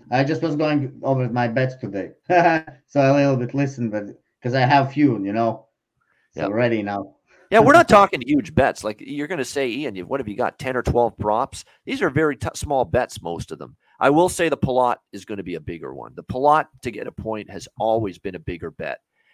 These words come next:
Speaker 2: And I think even some of the Stamkos props for me tonight, uh, are gonna be bigger bets because I think he, he always seems to step up and get on the score sheet when he has no points in the previous game.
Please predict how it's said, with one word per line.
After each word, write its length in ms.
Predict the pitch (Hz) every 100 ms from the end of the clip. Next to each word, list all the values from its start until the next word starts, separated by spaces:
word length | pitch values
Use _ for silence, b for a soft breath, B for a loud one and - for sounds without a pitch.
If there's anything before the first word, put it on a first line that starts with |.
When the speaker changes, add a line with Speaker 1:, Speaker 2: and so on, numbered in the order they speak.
| _ -
Speaker 2:
And 100 | 120
I 80 |
think 320 | 120 - 185 -
even 240 | 156 143
some 240 | - 143
of 60 | 135
the 60 | 104
Stamkos 680 | - 120 113 - 90 -
props 360 | - 87 78 -
for 140 | -
me 140 | 85 87
tonight, 360 | 85 82 78 _ _ _ _ _ -
uh, 260 | 82 71 -
are 100 | 104
gonna 200 | 104 95
be 120 | 85
bigger 320 | 78 87 87 80
bets 300 | 85 78 -
because 240 | 85 92
I 80 | 101
think 160 | 110
he, 160 | - 104
he 200 | 95 120
always 420 | - 139 139 135
seems 360 | - 127 120 -
to 80 | -
step 360 | - 117 104
up 220 | 101 69 - _ _ _
and 140 | 90 92
get 140 | 117
on 160 | 120 117
the 60 | 107
score 300 | - 104 101
sheet 320 | - 101 -
when 140 | 92
he 40 | 92
has 180 | 90 92
no 180 | 98
points 400 | 101 98 95 -
in 60 | 85
the 80 | 82
previous 500 | - 90 85 82 -
game. 300 | 80 73